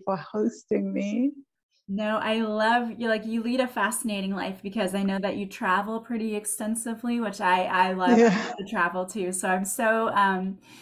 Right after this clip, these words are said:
Speaker 2: thankful that you're able to take time out of your busy schedule to join us today and to talk to us.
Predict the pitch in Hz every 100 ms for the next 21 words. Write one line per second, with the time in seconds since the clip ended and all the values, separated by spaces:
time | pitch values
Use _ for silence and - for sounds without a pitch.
0 | - _ 254 240 - 247 226 233 220 220
1 | 214 220 240 - 240 214 214 202 196 208
2 | 196 196 214 - 202 220 247 226 208 -
3 | 202 190 196 185 190 202 - 214 180 196
4 | 190 185 190 185 185 202 180 196 311 -